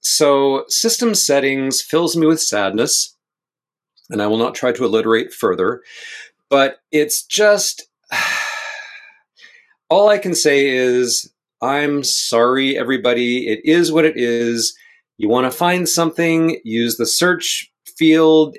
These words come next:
and it won't be where you expect it to be, and a lot of things will require more steps instead of fewer. And no, I don't know why you can't,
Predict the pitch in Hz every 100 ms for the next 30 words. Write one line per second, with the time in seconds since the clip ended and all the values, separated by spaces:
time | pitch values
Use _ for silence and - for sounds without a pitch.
0 | - 107 101 101 104 104 104 101 110 131
1 | 147 131 131 131 123 127 - 180 175 175
2 | 165 160 160 165 160 165 160 - 110 107
3 | 107 107 110 113 117 127 135 - 131 127
4 | 117 123 113 120 - 127 123 117 117 120
5 | 120 - 185 185 - 131 - 117 107 -
6 | - 165 165 165 120 117 117 131 139 117
7 | 110 156 160 147 151 135 123 123 120 -
8 | 139